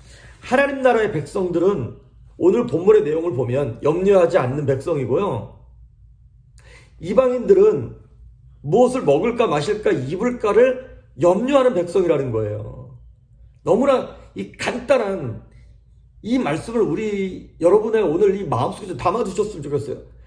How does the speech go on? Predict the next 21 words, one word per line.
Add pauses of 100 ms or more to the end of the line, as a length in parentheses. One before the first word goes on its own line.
(260)
제가
이것에
대해서
설명하기도
참, (880)
뭐라
그럴까요?
너무
내용이
많고, (460)
또
제가
설명하는
것
자체가 (460)
여러분이
받는
은혜에
방해된다는
느낌이
들어요.